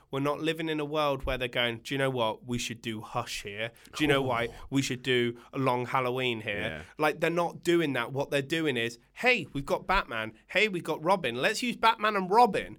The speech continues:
Speaker 2: Yeah.
Speaker 1: Like, they're not exploring arcs. They're not exploring comic book history. So when, uh, when we can, like, w-, when we were looking at X-Men last time, we were able to go,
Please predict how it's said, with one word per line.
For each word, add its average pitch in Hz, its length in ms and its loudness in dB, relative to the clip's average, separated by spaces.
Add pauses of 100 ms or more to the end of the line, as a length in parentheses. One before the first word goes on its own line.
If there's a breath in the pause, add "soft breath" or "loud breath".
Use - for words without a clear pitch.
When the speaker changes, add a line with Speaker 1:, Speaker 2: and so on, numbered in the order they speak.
Speaker 2:
Yeah. 107 160 -4
Speaker 1:
Like, 160 220 2
they're 165 100 0
not 185 440 2
exploring 165 880 -2 (140)
arcs. 127 560 0
They're 131 100 0
not 143 300 0
exploring 147 720 -2 (200)
comic 143 340 -4
book 139 220 -6
history. 113 520 -6 (180 loud breath)
So 165 360 0
when, 196 360 0 (140)
uh, 156 120 2 (340)
when 170 320 -4
we 196 120 -4
can, 156 260 -4
like, 139 240 -4
w-, 160 200 0
when 196 220 0
we 220 140 0
were 185 100 0
looking 160 300 -2
at 127 180 -2
X-Men 110 540 -6 (100)
last 120 240 -2
time, 98 280 -10 (760)
we 151 140 4
were 147 160 2
able 165 200 0
to - 120 -12
go, 110 260 -4